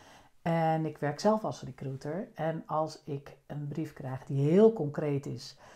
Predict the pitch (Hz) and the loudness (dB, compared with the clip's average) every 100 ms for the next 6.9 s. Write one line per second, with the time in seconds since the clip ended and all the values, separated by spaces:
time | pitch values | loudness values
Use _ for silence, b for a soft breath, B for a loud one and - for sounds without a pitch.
0 | b b 165 160 139 139 - - 170 156 | b b 0 2 2 0 -8 -12 -4 0
1 | 143 139 139 - - 151 - 170 170 - | 0 0 -2 -8 -12 -8 2 4 6 8
2 | 208 269 156 151 196 180 156 151 170 156 | 8 8 6 2 2 2 2 4 4 2
3 | 160 135 - 147 143 170 214 208 143 139 | -2 -4 -2 0 6 8 8 8 2 0
4 | 147 143 180 196 147 143 131 131 135 135 | -2 0 0 0 -4 -6 -6 -6 -8 -10
5 | 131 - 190 180 - 165 135 143 143 214 | -10 -8 -8 -8 -8 -4 -2 -2 -2 0
6 | 214 160 165 196 - 147 - 127 | 2 2 2 0 -2 -4 -4 -6